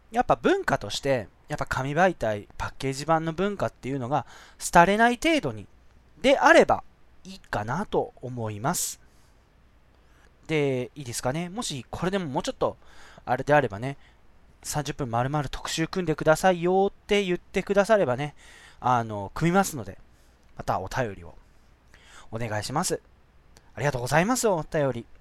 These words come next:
はい、えー、お便り。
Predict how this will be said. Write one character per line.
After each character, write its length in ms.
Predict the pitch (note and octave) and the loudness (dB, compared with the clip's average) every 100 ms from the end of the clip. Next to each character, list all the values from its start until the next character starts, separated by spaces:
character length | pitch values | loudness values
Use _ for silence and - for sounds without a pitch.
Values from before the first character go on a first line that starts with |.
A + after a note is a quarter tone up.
| - - - - - - - - _ | -20 -20 -20 -20 -20 -20 -20 -20 _
は 100 | - | -2
い、 80 | - - | -2 -2
え 1400 | E3 D#3 D3+ C#3+ C3+ B2+ B2 A#2+ A2+ A2 G#2+ G2+ F#2 F2 - | -2 0 0 -2 -4 -4 -6 -6 -6 -8 -10 -12 -14 -14 -10
ー、 40 | |
お 40 | B2+ | 4
便 240 | G3 F3+ | 6 6
り。 140 | G#2 | 4